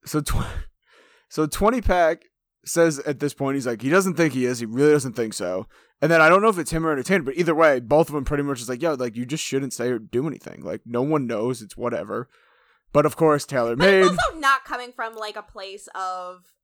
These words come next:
Speaker 2: "It's not your business if he is." It's just sort of just like, "Oh, it's not worth bringing up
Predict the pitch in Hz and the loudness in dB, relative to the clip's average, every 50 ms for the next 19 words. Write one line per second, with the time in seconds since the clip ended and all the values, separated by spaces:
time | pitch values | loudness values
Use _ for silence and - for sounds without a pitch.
0 | _ - 226 226 226 - 226 214 208 170 143 190 185 175 _ - 202 190 185 185 | _ -14 -14 -14 -12 -10 -6 -6 -6 -6 -6 -10 -12 -12 _ -10 -12 -12 -12 -16
1 | 185 185 165 160 - - 170 - _ 170 160 - - 208 185 170 143 107 107 147 | -18 -18 -18 -18 -18 -18 -20 -20 _ -20 -18 -12 -10 -8 -8 -8 -8 -10 -12 -16
2 | 175 185 - - - _ _ _ _ _ _ _ _ _ _ _ - 247 254 240 | -18 -18 -20 -20 -20 _ _ _ _ _ _ _ _ _ _ _ -6 -6 -6 -6
3 | - - - 277 269 - - - - 254 269 247 240 240 240 226 214 220 226 220 | -8 -14 -10 -8 -8 -8 -10 -14 -14 -10 -8 -8 -6 -8 -10 -10 -10 -12 -10 -10
4 | 233 220 - - 233 226 226 226 - 226 208 196 160 190 196 196 208 - - - | -10 -10 -6 -4 -4 -4 -6 -6 -8 -6 -6 -6 -6 -8 -12 -12 -14 -14 -18 -18
5 | - 185 180 170 170 165 170 175 160 107 98 - - | -16 -16 -16 -18 -16 -12 -10 -8 -8 -8 -10 -12 -16